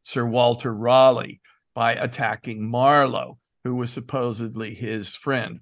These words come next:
Raleigh's friend. But Raleigh was already in disgrace by then after marrying Elizabeth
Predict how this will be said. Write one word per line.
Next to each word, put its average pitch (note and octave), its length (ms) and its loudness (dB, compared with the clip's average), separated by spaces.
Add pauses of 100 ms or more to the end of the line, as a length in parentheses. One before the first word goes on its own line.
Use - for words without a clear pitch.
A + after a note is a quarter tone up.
(100)
Raleigh's B2 640 2
friend. - 580 -4 (760)
But A#2 80 -8
Raleigh E3+ 420 4
was B2+ 220 -4
already C#3 500 0
in A#2+ 80 -6
disgrace B2 540 -4
by A2+ 220 -4
then A#2+ 220 -4
after B2 300 -4
marrying B2+ 480 -4
Elizabeth B2 640 -4